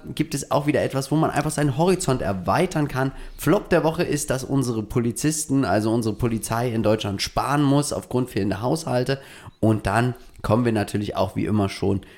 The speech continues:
zu unseren Top ten Ideen. Investmentidee gibt's auch noch die Woche und natürlich unsere Spekulation die Woche. Ich will jetzt nicht sagen, dass ich zwanzig vierundzwanzig gewonnen habe, aber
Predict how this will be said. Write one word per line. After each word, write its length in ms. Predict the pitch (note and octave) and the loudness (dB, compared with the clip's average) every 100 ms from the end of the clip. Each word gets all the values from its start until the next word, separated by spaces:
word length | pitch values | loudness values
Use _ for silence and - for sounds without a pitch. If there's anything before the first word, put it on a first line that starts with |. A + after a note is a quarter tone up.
| - | -12
zu 160 | - C3+ | -2 2
unseren 320 | A#2+ G2 F#2+ | 2 2 0
Top 220 | - - | -2 -6
ten 200 | - C3 | -2 0
Ideen. 340 | B2+ A#2 A#2 - - - | 0 0 0 -2 -12 -6
Investmentidee 720 | - A#2 D#3+ - C3+ A2+ G#2+ | 2 4 2 2 2 2 0
gibt's 200 | G2+ F#2+ | 0 0
auch 100 | - | 2
noch 100 | D#3+ | 2
die 100 | D#3+ | 2
Woche 160 | D#3 D#3+ | 2 2
und 260 | G3+ A#3+ A3+ | 2 2 2
natürlich 360 | G3 A#3 G#3 | 2 2 2
unsere 220 | G#3 G3 | 0 0
Spekulation 600 | G3 G3 G#3 G#3 A#3 B3 | 0 2 2 4 2 2
die 100 | A#3 | 2
Woche. 360 | G3+ G#3+ A3+ A3+ - - _ _ _ _ _ - | 2 4 2 0 -8 -20 _ _ _ _ _ -4
Ich 200 | A2+ C#3 | -2 4
will 80 | |
jetzt 180 | C3+ A#2 | 4 4
nicht 80 | B2+ | 0
sagen, 260 | C3 C3+ C3 | 2 4 4
dass 140 | B2 | 2
ich 140 | A#2+ | -2
zwanzig 320 | - B2 B2 A#2+ | 0 0 0 0
vierundzwanzig 520 | B2+ B2 B2 A#2+ - | 0 2 -2 -2 -2
gewonnen 300 | A2+ D3 C#3+ | 2 2 2
habe, 380 | C#3 C#3 C#3+ A2+ | 2 4 2 4
aber 480 | A#2+ C3+ C#3+ C3 | 4 6 4 2